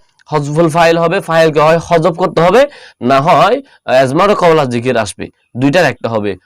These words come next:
আর দুটোটা হচ্ছে আরবের কাছে দূষণীয়। সুতরাং, আহ, ইমাম ফাররার কাছে প্রথম এবং তৃতীয় নম্বরে জমহুরের রায়টা ভুল হয়েছে। তো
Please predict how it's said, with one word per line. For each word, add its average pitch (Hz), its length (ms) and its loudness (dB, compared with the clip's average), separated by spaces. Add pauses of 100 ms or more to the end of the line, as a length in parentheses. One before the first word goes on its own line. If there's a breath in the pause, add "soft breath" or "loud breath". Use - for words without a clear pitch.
আর 120 140 -4
দুটোটা 156 400 0
হচ্ছে 190 380 0 (340 loud breath)
আরবের 131 400 -2
কাছে 190 360 0 (320 loud breath)
দূষণীয়। 135 580 2
সুতরাং, 160 500 0 (280 loud breath)
আহ, 131 140 0
ইমাম 135 300 0
ফাররার 160 260 0
কাছে 160 260 -2
প্রথম 165 420 0
এবং 143 360 0
তৃতীয় 135 380 2
নম্বরে 180 360 2 (300 soft breath)
জমহুরের 135 540 2
রায়টা 127 300 0
ভুল 127 220 -2
হয়েছে। 104 340 -4 (500 soft breath)
তো - 80 -2